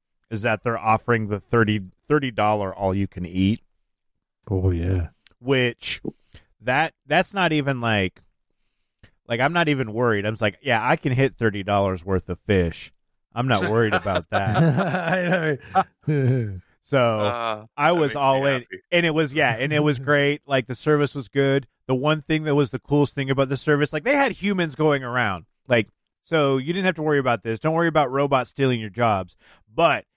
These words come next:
Speaker 3: Hmm.
Speaker 1: they did have little fucking cat robots, serving robots that would fucking go around and just park up right up next to your fucking thing and be like, it would highlight the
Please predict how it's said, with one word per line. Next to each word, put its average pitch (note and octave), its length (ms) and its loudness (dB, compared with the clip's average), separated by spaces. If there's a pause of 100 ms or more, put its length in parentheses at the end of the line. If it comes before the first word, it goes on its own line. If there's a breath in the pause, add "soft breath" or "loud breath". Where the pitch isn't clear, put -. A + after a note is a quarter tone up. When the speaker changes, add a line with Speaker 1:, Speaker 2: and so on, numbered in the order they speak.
Speaker 3:
Hmm. G#2 120 -8
Speaker 1:
they D3+ 240 2
did C#3+ 720 0 (220)
have B2 460 0
little C3+ 280 0
fucking C#3 420 -2
cat D3 360 0
robots, C#3 520 0
serving C#3 720 0
robots B2 600 0
that B2 100 0
would A#2 140 -2
fucking C3 320 -2
go C3+ 180 0
around C3 420 0
and A#2 120 -8
just A#2+ 220 0 (100)
park C3+ 280 0
up C3 200 0
right C3 240 0
up B2+ 160 -2
next B2+ 260 -4
to C3 80 -2
your A#2 140 2
fucking B2 400 0
thing C#3+ 240 2
and B2+ 100 -4
be B2+ 100 -4
like, A#2 320 0 (320 soft breath)
it C3+ 120 -2
would B2 100 -2
highlight C#3+ 520 0
the B2+ 100 -2